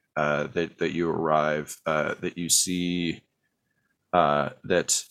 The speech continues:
the sort of traditional, um, sort of, uh, you know, very simple, uh, sigil,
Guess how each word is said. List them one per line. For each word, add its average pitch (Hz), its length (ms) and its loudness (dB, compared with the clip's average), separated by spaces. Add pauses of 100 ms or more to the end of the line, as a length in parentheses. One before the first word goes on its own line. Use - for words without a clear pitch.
(140)
the 85 520 -2
sort 92 200 0
of - 60 -12
traditional, 92 1080 2 (260)
um, 73 600 2 (1400)
sort 95 260 0
of, - 200 -14
uh, 78 280 4 (340)
you 220 80 6
know, 117 120 8
very 123 280 8
simple, 117 800 2 (180)
uh, 82 500 4
sigil, 82 760 0